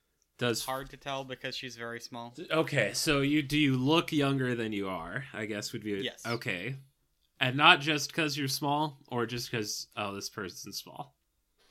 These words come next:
Speaker 2: Uh, I mean, it's, it is, it is a deliberate, like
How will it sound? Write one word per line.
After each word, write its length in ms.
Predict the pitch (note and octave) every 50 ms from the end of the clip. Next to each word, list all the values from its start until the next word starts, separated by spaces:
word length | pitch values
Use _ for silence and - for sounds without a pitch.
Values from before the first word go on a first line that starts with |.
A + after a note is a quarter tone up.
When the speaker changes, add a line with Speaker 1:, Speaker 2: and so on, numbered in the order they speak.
| _ _ _ _ _ _ _ _ _ _ _ _ _ _ _ -
Speaker 2:
Uh, 760 | - C#3 D3 D3+ D3+ D3+ D3+ D3+ D3+ D3+ D3+ D3 D3 D3 D3
I 100 | C#3+ D3+ D#3+
mean, 140 | E3+ E3 E3
it's, 360 | E3 E3 D#3+ - - - - -
it 160 | - D#3 D3 D3
is, 380 | D3 C#3 C3 B2 A#2 - - _
it 140 | C3+ C3+ C3
is 140 | C#3 C3 B2+
a 100 | B2+ A#2+
deliberate, 600 | G#2+ A2+ A2+ A2 A2 A2 G#2+ G#2 G#2+ G#2+ G#2 G#2 _ _ _ _
like 260 | A2+ G#2+ G2+ G2+ G2